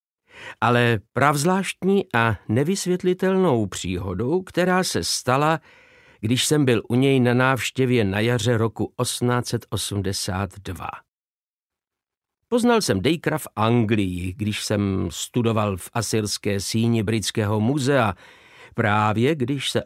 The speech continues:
on pokoušel objevit mystický a ezoterický smysl babylonských desek a tento společný zájem nás zblížil. Nahodilé poznámky vedly k denním rozhovorům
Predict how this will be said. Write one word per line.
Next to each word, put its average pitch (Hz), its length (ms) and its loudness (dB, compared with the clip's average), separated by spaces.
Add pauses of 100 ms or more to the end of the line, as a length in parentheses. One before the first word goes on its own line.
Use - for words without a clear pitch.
on 170 300 2
pokoušel 165 640 -4
objevit 139 440 0 (200)
mystický 156 1000 0
a - 220 -2
ezoterický 139 840 0
smysl 147 540 0 (360)
babylonských 120 1120 2
desek 117 680 -4 (680)
a 110 100 0
tento 190 280 2
společný 135 640 0
zájem 151 600 2
nás 139 480 -2
zblížil. 98 800 -4 (1500)
Nahodilé 170 580 4
poznámky 139 580 2
vedly 123 340 2
k 104 100 -2
denním 120 380 2
rozhovorům 123 920 2